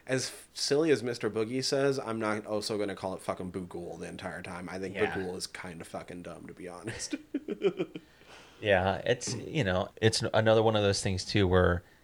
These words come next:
Speaker 2: this is not a real character, you know, based off of, even though they're, they're setting it up to be like
Speaker 1: I'll give it that it looks legit enough.
Speaker 2: Right, right,
Speaker 1: Like,
Speaker 2: right.
Speaker 1: when you see it written out, like, it looks like a fucking
Speaker 2: Arabic.
Speaker 1: ancient Mesopotamian
Speaker 2: Yeah.
Speaker 1: deity of some sort. Like,
Speaker 2: I
Speaker 1: I
Speaker 2: would,
Speaker 1: just think
Speaker 2: I would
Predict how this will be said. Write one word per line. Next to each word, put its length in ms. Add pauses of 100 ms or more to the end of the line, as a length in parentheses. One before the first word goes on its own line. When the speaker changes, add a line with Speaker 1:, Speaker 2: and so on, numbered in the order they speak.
(140)
Speaker 2:
this 280
is 100
not 360 (140)
a 320 (280)
real 500
character, 800
you 100
know, 140
based 340
off 260
of, 340 (340)
even 240
though 80
they're, 220
they're 200
setting 300
it 80
up 180
to 80
be 140
like 400 (180)
Speaker 1:
I'll 140
give 180
it 100
that 120
it 100
looks 300
legit 340
enough. 460
Speaker 2:
Right, 180
right, 40
Speaker 1:
Like, 100
Speaker 2:
right. 160
Speaker 1:
when 80
you 80
see 200
it 60
written 340
out, 360
like, 340
it 260
looks 340
like 180
a 60
fucking 500
Speaker 2:
Arabic. 420
Speaker 1:
ancient 420
Mesopotamian 920
Speaker 2:
Yeah. 200
Speaker 1:
deity 300
of 100
some 240
sort. 440
Like, 300
Speaker 2:
I 240
Speaker 1:
I 40
Speaker 2:
would, 120
Speaker 1:
just 120
think 120
Speaker 2:
I 40
would 60